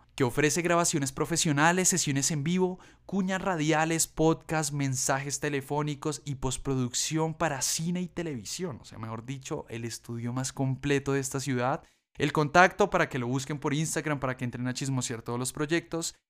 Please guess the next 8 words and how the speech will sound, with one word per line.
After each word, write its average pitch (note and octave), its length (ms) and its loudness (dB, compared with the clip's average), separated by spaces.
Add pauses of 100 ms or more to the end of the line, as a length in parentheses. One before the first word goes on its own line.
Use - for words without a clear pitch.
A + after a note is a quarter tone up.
(140)
es D3+ 340 0
arroba C#3+ 480 4
L C3+ 200 2
P E3 360 -2
guion B2+ 340 -2
bajo B2+ 260 0
home D#3 340 0
estudio F3 680 -4